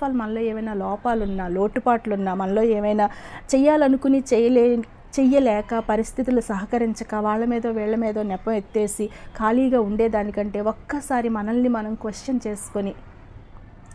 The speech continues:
"ఎస్, నేను చేయగలను" అనుకొని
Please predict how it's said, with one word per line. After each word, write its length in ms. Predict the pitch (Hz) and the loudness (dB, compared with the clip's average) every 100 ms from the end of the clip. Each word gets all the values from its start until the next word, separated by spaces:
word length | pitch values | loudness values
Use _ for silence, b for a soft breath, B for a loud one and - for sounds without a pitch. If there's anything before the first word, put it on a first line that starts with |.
| - | -8
"ఎస్, 200 | 214 214 - - - - - 226 | -8 -8 -12 -16 -18 -18 -12 -8
నేను 220 | 220 240 - | -6 -6 -6
చేయగలను" 520 | 208 202 208 196 202 202 | -6 -4 -4 -6 -6 -8
అనుకొని 400 | 208 202 214 208 | -10 -6 -6 -6